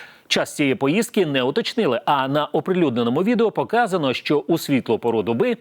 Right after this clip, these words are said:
Путін виходить із вертольота. Потім зображений кортеж із джипів, який нібито в'їжджає до окупованого міста Генічеськ. За повідомленням Кремля, Путін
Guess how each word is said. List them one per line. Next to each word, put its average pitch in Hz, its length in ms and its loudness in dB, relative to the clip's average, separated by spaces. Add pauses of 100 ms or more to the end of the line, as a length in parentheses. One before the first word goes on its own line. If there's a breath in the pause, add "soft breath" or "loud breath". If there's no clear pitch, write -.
(200)
Путін 240 320 0
виходить 175 520 0
із 202 160 0
вертольота. 208 580 -2 (280 loud breath)
Потім 269 300 0
зображений 160 460 0
кортеж 120 540 -2
із 123 140 0
джипів, 190 460 0 (120)
який 165 260 0
нібито 196 360 0
в'їжджає 147 480 0
до 123 120 0 (120)
окупованого 170 720 -2
міста 113 300 -2
Генічеськ. 135 640 -4 (1000 loud breath)
За 135 240 2
повідомленням 127 680 0
Кремля, 208 380 0
Путін 208 400 -2